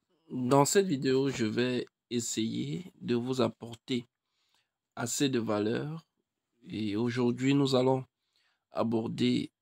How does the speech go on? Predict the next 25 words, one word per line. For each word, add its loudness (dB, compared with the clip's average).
une 0
notion -2
très -2
importante. -8
Il -12
s'agit -4
de 2
la 2
notion -2
d'impayé. -4
Et -2
nous -2
allons 2
répondre 0
à 2
la 0
question -2
selon 0
laquelle 0
comment 2
agir -8
face -2
aux -4
impayés. -6
Alors, 0